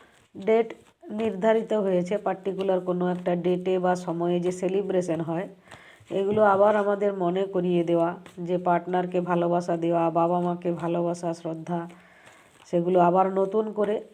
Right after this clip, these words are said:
রিজেনারেট করা বা, উম, কী বলবো, নিজেদেরকে শুধরানোর স্কোপ হলে, মানে দরকার হলে আর কি, শুধরে নিয়ে আবার ভালোবাসাটা দেওয়া, কন্টিনিউ করা,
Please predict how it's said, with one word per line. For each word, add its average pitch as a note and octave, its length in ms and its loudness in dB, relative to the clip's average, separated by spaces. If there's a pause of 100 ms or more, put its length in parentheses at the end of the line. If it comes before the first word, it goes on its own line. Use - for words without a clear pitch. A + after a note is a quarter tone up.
(300)
রিজেনারেট F#3 920 0
করা E3+ 380 2
বা, E3+ 320 0 (1000)
উম, - 460 -16 (1300)
কী F#3+ 140 -6
বলবো, F3 280 -2
নিজেদেরকে F#3 480 -2
শুধরানোর F#3+ 600 2
স্কোপ F#3+ 440 -2
হলে, F3+ 400 0 (360)
মানে E3+ 280 -2
দরকার F#3+ 420 2
হলে F3 240 2
আর E3 140 0
কি, G#3 160 -10
শুধরে F#3+ 420 0
নিয়ে F#3 300 2
আবার F#3 440 -2
ভালোবাসাটা F#3 840 0 (840)
দেওয়া, F3+ 600 4
কন্টিনিউ F#3 640 -2
করা, F3+ 440 2